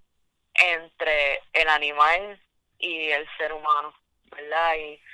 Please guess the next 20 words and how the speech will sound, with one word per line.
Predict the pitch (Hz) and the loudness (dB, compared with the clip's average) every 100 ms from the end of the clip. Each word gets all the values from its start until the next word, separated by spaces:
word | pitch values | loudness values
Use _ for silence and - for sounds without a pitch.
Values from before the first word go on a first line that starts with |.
| - _ | -20 _
cómo | 185 175 180 | -4 -4 -6
entonces | 185 202 185 190 180 160 - _ _ _ _ _ _ | -8 -4 -4 -4 -8 -8 -10 _ _ _ _ _ _
puedes | 175 165 160 - | -4 -4 -4 -8
postular | - - 180 175 | -12 -10 -2 0
la, | 175 175 - | 2 0 -2
la | 180 170 | -2 0
pregunta | 175 180 190 208 - 170 160 | -2 -6 -8 -12 -8 -4 -4
de, | 156 - - | -6 -12 -10
"¿y | 190 | -10
si | 190 | -8
esto | 170 - | -10 -8
te | 208 | -10
estuviera | 214 196 190 190 | -10 -6 -2 -2
pasando | 185 170 175 175 170 | -2 -6 -6 -8 -8
a | - | -8
ti, | 214 | -8
qué | - 170 | -8 -8
tú | 185 170 | -4 -2
harías?", | 143 143 143 - _ _ _ _ _ _ _ - - - _ _ | -2 -4 -10 -14 _ _ _ _ _ _ _ -20 -20 -20 _ _
¿verdad? | 165 156 156 | -12 -2 0